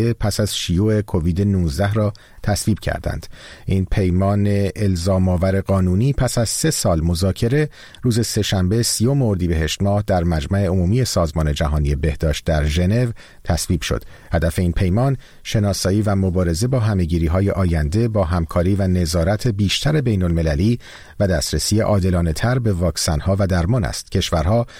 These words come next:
تا ماه مه دو هزار و بیست و شش فرصت دارند تا جزئیات این سازوکارها را تعیین کنند. پس از نهایی شدن این سازوکارها، توافقنامه می‌تواند به تصویب دولت‌ها برسد.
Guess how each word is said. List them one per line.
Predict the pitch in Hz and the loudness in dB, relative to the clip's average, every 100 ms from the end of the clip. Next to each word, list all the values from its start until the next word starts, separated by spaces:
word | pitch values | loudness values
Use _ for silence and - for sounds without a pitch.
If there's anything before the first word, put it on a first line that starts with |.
| - - | -20 -6
تا | - 101 | -2 2
ماه | 104 98 | 2 2
مه | 98 123 135 | 2 2 0
دو | 127 110 | 0 0
هزار | 95 87 85 | 0 0 0
و | |
بیست | 76 80 - | 0 -2 -2
و | |
شش | 87 147 135 | 0 0 -2
فرصت | - 92 - 135 | -2 -2 0 -2
دارند | - 135 120 117 - | 0 0 0 -2 -2
تا | 110 | -2
جزئیات | 90 95 82 80 107 127 | 0 0 0 2 0 2
این | 123 | 0
سازوکارها | 90 90 76 78 - 78 110 | 0 0 0 0 0 2 2
را | 139 | 0
تعیین | - 107 107 | 0 0 0
کنند. | 104 73 71 - - - - - | 0 -4 -4 -8 -12 -18 -20 -4
پس | - 156 | 0 2
از | 98 78 | 0 0
نهایی | 87 85 85 | 0 2 0
شدن | 85 95 90 | 0 0 0
این | 87 87 | 2 0
سازوکارها، | - 95 98 - 110 117 147 - - - - | 2 0 0 0 0 0 -2 -4 -20 -20 -2
توافقنامه | 92 82 78 - 82 87 82 85 | 0 0 0 -2 0 0 2 2
می‌تواند | 92 131 135 120 110 104 95 | 2 2 0 0 0 0 0
به | 90 | -2
تصویب | - 80 - - 123 123 113 110 | 0 -2 -2 0 0 2 0 0
دولت‌ها | 92 85 73 76 - 101 | 0 0 0 -4 -2 -2
برسد. | - - - - - | -2 -4 -4 -6 -6